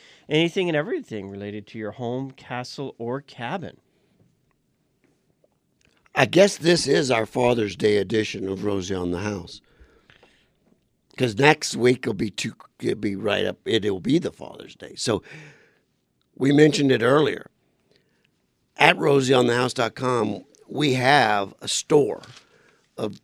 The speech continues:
Speaker 2: some really cool things you might want to order for your dad for Father's Day. But if you want it for Father's Day, you need to <laughs> order it today, okay? Uh, but the tool of the week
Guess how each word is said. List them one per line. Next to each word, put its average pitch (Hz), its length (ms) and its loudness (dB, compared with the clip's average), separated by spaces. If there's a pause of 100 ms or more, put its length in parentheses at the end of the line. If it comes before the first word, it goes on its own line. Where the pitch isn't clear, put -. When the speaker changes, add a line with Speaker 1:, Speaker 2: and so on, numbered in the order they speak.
Speaker 2:
some 131 260 0
really 151 260 2
cool 151 420 0
things 107 520 2
you 120 100 0
might 120 280 0
want 131 420 -2
to 104 160 -8
order 123 380 -2
for 113 200 -6
your 110 240 -2
dad 113 500 -2 (460)
for 113 120 -8
Father's 120 480 0
Day. 78 220 -12 (960)
But 113 100 -4
if 98 100 -6
you 107 120 -4
want 139 240 4
it 165 120 0
for 135 140 -4
Father's 139 460 4
Day, 107 120 2
you 113 180 -4
need 131 180 0
to - 60 -4
<laughs> - 20 -6
order 135 400 -4
it 120 160 -10
today, 131 480 0
okay? 131 480 -2 (640)
Uh, 101 340 -2 (340)
but 214 140 0
the - 80 -2
tool 202 400 2
of 139 60 2
the 131 80 4
week 170 480 0